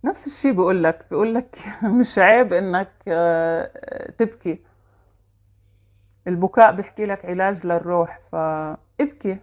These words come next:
مو ضروري قدام حدا إذا بدك، لحالك بس طلع مشاعرك. ما ت-، تضلك يعني مضغوط في ال-، في الموضوع. أي موضوع كان.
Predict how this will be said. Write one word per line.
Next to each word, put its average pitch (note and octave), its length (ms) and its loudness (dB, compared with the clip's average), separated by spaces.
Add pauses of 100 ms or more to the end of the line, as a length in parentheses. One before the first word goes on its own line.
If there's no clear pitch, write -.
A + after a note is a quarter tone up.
(840)
مو C#4+ 140 2
ضروري G#3+ 360 4
قدام E3+ 300 0
حدا E3+ 300 -4
إذا E3 180 -8
بدك، E3+ 340 -14 (400)
لحالك F3+ 540 2
بس E3+ 300 -8 (200)
طلع B3+ 360 2
مشاعرك. E3 600 -2 (800)
ما G#3 200 0
ت-، - 280 -8
تضلك F3 720 0
يعني D#3+ 260 -6
مضغوط E3+ 640 0
في - 140 -12
ال-، D#3 540 -6
في - 100 -16
الموضوع. D#3 600 -4 (1120)
أي G#3+ 100 -2
موضوع G3+ 420 2
كان. E3 460 -6